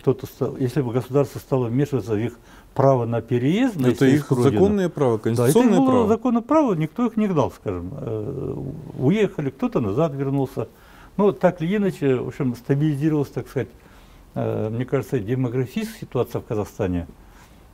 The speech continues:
Speaker 1: И, э, конечно, э, казахстанцы себя почувствовали гражданами, это очень важно, э,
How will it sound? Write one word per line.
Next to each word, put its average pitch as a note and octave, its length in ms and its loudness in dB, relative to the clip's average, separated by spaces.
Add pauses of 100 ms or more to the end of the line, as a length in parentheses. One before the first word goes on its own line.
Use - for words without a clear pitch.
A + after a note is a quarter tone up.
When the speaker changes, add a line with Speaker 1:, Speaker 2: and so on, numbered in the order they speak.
(140)
Speaker 1:
И, D3+ 520 -2
э, A2+ 360 -4
конечно, C3+ 720 -4
э, - 840 -4
казахстанцы C3+ 800 -2 (200)
себя C#3 220 0
почувствовали C3+ 640 -4
гражданами, A#2 640 2
это G#2 160 -6
очень B2+ 200 -8
важно, F2+ 360 -4 (840)
э, G#2 460 -2